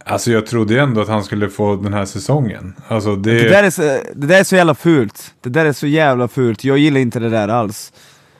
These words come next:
Speaker 1: För det hände ju redan på försäsongen, så var det ju bråk med Terry Stotts, som är en rutinerad coach. Och han
Speaker 2: Ja.
Speaker 1: valde ju att lämna av att, eh, jag vet, tror jag Griffin skällde ut honom inför hela laget eller någonting.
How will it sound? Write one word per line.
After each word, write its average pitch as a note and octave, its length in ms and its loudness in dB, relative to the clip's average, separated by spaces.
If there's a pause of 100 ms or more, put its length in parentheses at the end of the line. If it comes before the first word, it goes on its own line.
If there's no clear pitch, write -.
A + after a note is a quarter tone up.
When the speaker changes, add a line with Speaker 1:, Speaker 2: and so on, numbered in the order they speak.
(140)
Speaker 1:
För - 80 -6
det A#2+ 140 0
hände C3 280 0
ju D#3 80 4
redan B2 320 2
på A#2+ 80 -2
försäsongen, C3 760 0
så C3+ 80 -6
var A#2 160 2
det A2+ 100 2
ju A2+ 80 4
bråk A2+ 400 0
med A2+ 180 -4
Terry A2+ 280 0
Stotts, B2 420 -2
som G#2+ 200 -2
är G2+ 100 0
en G2 220 -2
rutinerad G2 640 -4
coach. F#2+ 460 -6 (420)
Och A2 100 -4
han A#2 180 0
Speaker 2:
Ja. A#2+ 60 0
Speaker 1:
valde A2 280 2
ju G#2+ 60 2
att G#2+ 60 0
lämna A2 560 0
av G2+ 180 0
att, G2+ 220 -4
eh, G#2+ 120 -8
jag G#2 320 -6
vet, G#2+ 200 -4
tror A2 180 -2
jag G2 80 -6
Griffin G#2 300 -4
skällde G#2+ 280 -2
ut B2 220 0
honom G2+ 220 -2
inför G2+ 220 -6
hela G2+ 180 -2
laget G2+ 440 -4
eller F#2+ 120 -6
någonting. G2 420 -8